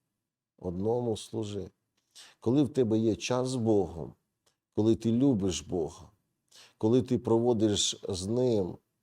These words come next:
час в спілкуванні, в молитвах, коли ти нахиляєш своє серце,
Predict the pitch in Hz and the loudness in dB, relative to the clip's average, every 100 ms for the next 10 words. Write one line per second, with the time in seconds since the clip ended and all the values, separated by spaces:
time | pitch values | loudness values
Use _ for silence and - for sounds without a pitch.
0 | _ _ _ _ _ - - 123 120 - | _ _ _ _ _ -8 0 0 0 -4
1 | - - - 120 120 117 110 110 104 92 | -10 -10 -8 -4 -4 -2 0 0 -2 -6
2 | 87 82 101 113 117 113 104 - 80 - | -6 -4 0 2 2 2 0 -6 -14 -8
3 | 95 113 123 127 117 120 123 127 123 - | -4 -4 -2 -4 -4 -4 -2 0 -2 -2
4 | 113 113 107 - 117 101 85 - 80 | -2 0 0 -2 -2 -2 -4 -10 -12